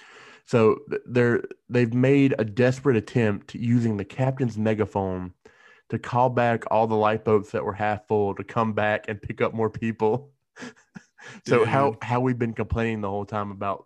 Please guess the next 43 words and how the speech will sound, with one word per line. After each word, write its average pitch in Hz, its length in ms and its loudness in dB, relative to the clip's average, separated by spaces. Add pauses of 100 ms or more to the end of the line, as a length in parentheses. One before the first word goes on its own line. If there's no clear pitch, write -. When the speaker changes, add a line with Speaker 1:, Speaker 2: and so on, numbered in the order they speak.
Speaker 1:
all 110 120 -4
these 101 200 -10
half 107 280 -6
full 104 140 -8
lifeboats 104 460 -8
going 98 360 -14 (140)
out. 98 300 -10 (320)
They're 113 140 -2
calling 110 400 -2
all 107 180 0
of 104 80 -6
them 98 160 -10
back. 101 420 -10 (200)
<laughs> 175 100 -14 (1500)
Speaker 2:
You - 800 -14
would 508 120 0
think 480 180 2
that 330 100 0
would 269 80 -2
be 262 120 -2
common 247 420 0
sense - 540 -2
for 247 180 -4
them 247 200 4
to 240 100 -2
be 240 120 -4
like, 180 300 2
"Oh, 147 120 2
these 147 160 0
are 156 60 0
half 147 260 0
full. 160 280 0
Let's, - 400 -4
let's - 160 -16
go 208 140 2
get 190 200 4
more 180 220 4
people. 170 420 0
My 147 180 4
<laughs> - 0 -
family 175 640 4
is 147 140 2
on 165 380 0